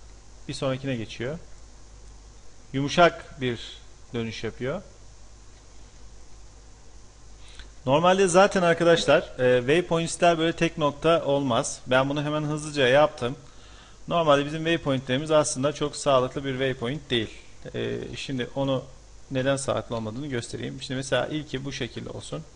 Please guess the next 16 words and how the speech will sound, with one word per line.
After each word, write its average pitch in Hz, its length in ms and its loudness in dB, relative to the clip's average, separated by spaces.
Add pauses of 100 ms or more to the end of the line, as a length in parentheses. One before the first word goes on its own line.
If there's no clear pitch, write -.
(920)
Duplicate 135 600 -4
diyorum. 131 300 -6
Mesela 123 380 -4
yine, 123 360 -6 (240)
e, 123 360 -8 (520)
şöyle 123 760 -4 (180)
olsun. 139 540 -8 (640)
Mesela 131 260 0
dönüş 156 320 0
yapacağımız 156 760 0
yeri 147 240 2
ayarlıyorum 110 500 2
şimdi. 127 360 -6 (720)
Mesela 139 320 -2
böyle 165 180 2
getirdim. 170 560 0